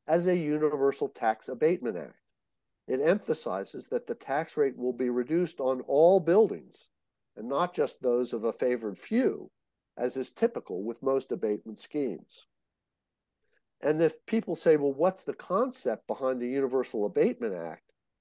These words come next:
the answer should be land value return, because the term land value return scores better with focus groups than value capture or land value tax or any other term.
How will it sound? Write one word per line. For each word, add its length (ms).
the 200
answer 240
should 240
be 160
land 440
value 340
return, 580
because 300
the 140
term 440
land 480
value 320
return 640
scores 460
better 320
with 160
focus 400
groups 440
than 540
value 400
capture 580
or 240
land 340
value 300
tax 500
or 140
any 220
other 200
term. 440